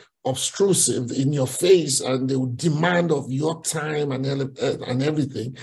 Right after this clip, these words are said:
It might be irritating sometimes because you're human. You might wake up on the wrong side of your bed someday and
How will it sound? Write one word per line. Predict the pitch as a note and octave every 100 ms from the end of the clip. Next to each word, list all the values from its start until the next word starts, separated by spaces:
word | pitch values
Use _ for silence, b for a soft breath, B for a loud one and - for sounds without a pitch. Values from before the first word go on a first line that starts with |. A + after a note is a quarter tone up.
| B B B -
It | E3
might | D#3+ F#3 G3+
be | F#3+ F3
irritating | D#3 D3+ - G#3 G#3+ F3+
sometimes | D3 D#3 C#3 C3+ B2 B2
because | B2+ C#3+ C3+ B2+
you're | C3+
human. | A#2 A#2 G3+ E3 B2
You | C3+ C3+
might | C3+ E3 D3+
wake | D#3 D#3
up | C3+
on | B2+
the | B2+
wrong | C#3+ C#3
side | - C3
of | C3
your | B2+
bed | A#2 D3 D#3+ -
someday | C#3 B2+ B2 B2+
and | B2 A#2+